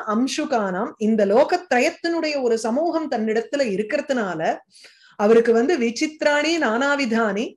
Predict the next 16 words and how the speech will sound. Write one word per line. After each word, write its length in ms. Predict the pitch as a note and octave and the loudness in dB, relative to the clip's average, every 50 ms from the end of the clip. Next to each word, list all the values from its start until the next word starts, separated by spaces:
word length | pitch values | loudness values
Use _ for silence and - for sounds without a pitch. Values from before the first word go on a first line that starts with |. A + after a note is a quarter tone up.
| _ - F3+ | _ -8 -4
திவ்யானி 680 | G3 A#3+ A#3+ B3 D4+ D4+ C#4+ C#4+ C#4+ D#4 E4+ F4 F4 - | -2 -2 -2 0 0 2 2 2 2 0 0 -2 -2 -2
அபூர்வாணி 840 | G3+ G3 G3 D4+ E4+ F4 E4+ D4+ C#4+ B3+ A3+ G3 G3 A#3 E4+ G#4 - _ _ _ - - | -4 -2 0 2 2 2 2 0 0 0 0 0 -2 -2 -4 -6 -10 _ _ _ -6 -2
ஆபரணானி 840 | G#3+ A#3+ C#4 B3+ C4 D4 C#4 B3 A3 F#3+ F3 F3 G3 A#3+ - - _ _ _ _ _ - C4 | 2 2 2 4 4 4 4 2 0 -2 -2 -4 -4 -6 -6 -8 _ _ _ _ _ -2 0
அம்சுகானி, 800 | D4 E4+ E4 - E4+ - C4 G3+ F#3+ F3+ F#3+ B3 - - - _ _ _ _ _ _ - | 2 2 2 2 0 0 0 -2 -2 -2 -4 -4 -6 -8 -16 _ _ _ _ _ _ 0
இவைகள்னால 920 | B3 B3+ C#4 C#4+ D#4+ D#4+ D#4 D4+ - C#4 C4+ C4 B3+ B3+ C4 C#4 D4+ D#4+ F#4 G#4+ G#4+ - - _ - - | 2 2 4 4 4 4 2 4 4 4 4 4 2 2 4 4 4 4 4 2 0 -4 -10 _ -4 0
கிருதா 540 | C4 C4 C4+ C4 C#4 D4 D4 D#4+ F4 F#4 F4+ - - _ _ - F#3 | 2 2 2 4 4 6 6 6 4 2 0 -4 -14 _ _ -10 -4
ஆசமந்தாத்து 1300 | F3+ F#3 G3+ A#3+ D4+ E4+ E4 - C4 B3 C4+ D#4 E4 E4 D#4+ D#4 D#4 C#4+ C#4 C4+ C4 B3+ C4 D#4 E4+ F4 F4 E4+ - - | -2 2 2 4 4 4 2 0 0 0 0 0 0 0 -2 0 2 2 4 4 2 2 0 -2 0 0 0 -2 -2 -4
ஸ்ரீஹி 680 | A3+ A3 A3+ A3 G3 F3 D#3+ G#3 C4+ C#4 A3+ F3+ C#3+ - - - | -4 -4 -2 -6 -6 -8 -6 -6 -6 -6 -6 -10 -12 -12 -4 2
சோபா, 480 | A#3 A3+ G3 E3 D#3 F3 G#3+ A#3 F#3 - - _ _ _ - - _ _ _ | 2 2 2 0 -4 -4 -4 -4 -6 -8 -16 _ _ _ -20 -20 _ _ _
இந்த 320 | - G3 A3+ B3 C4 C4 | -4 0 0 2 2 2
ஆ-, 300 | A#3 G#3+ A3 B3+ C#4 A#3+ | 2 4 4 2 2 2
இந்த 300 | A3+ A3+ A3 A3 A3 G#3 | 0 0 0 0 0 0
லோகத்ரயமும் 880 | G3+ G#3+ C4 D#4 - E4 D#4+ D#4+ - D4 B3+ C4 C#4+ D#4+ E4+ F4+ G4+ G4+ | 0 0 0 2 0 0 -2 -2 -2 -2 0 0 0 2 2 0 0 0
ஆபரணமாக 680 | F4 C#4+ C4 B3 C#4+ D4+ D4+ D4 C#4 C#4 C4+ C4 B3+ B3+ | -2 0 0 2 2 0 0 -2 -4 -4 -4 -4 -4 -4
இருக்கிறதுனால 800 | A#3+ A#3+ C#4+ - D4+ C#4 - - A3+ G#3 F#3+ G3+ C4+ - - | -4 -4 -4 -4 -6 -6 -6 -6 -6 -4 -2 0 -2 -2 -2
சுற்றிலும் 880 | - - D#4 - _ _ _ _ - F#4 G4 G4 F4 F4 G4 A4 - | -4 -10 -12 -12 _ _ _ _ 0 4 6 6 6 6 4 0 -6